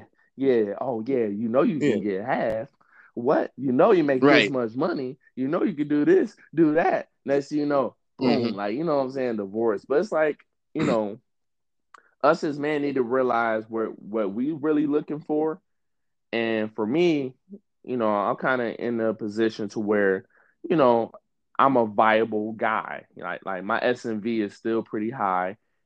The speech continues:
Speaker 1: and I'm actually making things happen.
Speaker 2: Right.
Speaker 1: Right? So the type of female that's, that's gonna, you know, lock me down is ha-,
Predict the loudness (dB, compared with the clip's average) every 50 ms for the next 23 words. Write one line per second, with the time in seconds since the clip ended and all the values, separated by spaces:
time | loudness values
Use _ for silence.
0 | _ _ -4 -2 -2 -2 -2 -2 -2 0 2 4 2 2 2 -2 -4 -4 -2 -2
1 | -4 -4 -6 -10 -10 -8 -6 -6 -6 -6 -8 -4 -2 -2 -2 -2 -4 -10 -18 -20
2 | _ _ _ _ _ _ _ _ _ _ _ _ _ _ -14 -14 -14 -14 -6 0
3 | 2 4 4 4 2 -2 _ _ _ _ _ _ _ -2 2 2 4 4 2 2
4 | 2 2 2 2 -2 -4 -4 _ -4 -4 -4 -2 -2 -2 -2 -2 -2 -4 -4 -6
5 | -8 -16 _ -12 -10 -10 -10 -12 _ _ -10 -8 -8 -8 -8 -8 -6 -6 -6 -6
6 | -8 -10 -12 -12 -10 -8 -6 -6 -2 2 2 2 2 2 0 -4 -6 -4 -4 -4
7 | -4 -4 -4 -6 -6 -8 -12 _ _ _ _ _ _ _ _ -10 -10 -10 -10 -4
8 | 0 2 2 2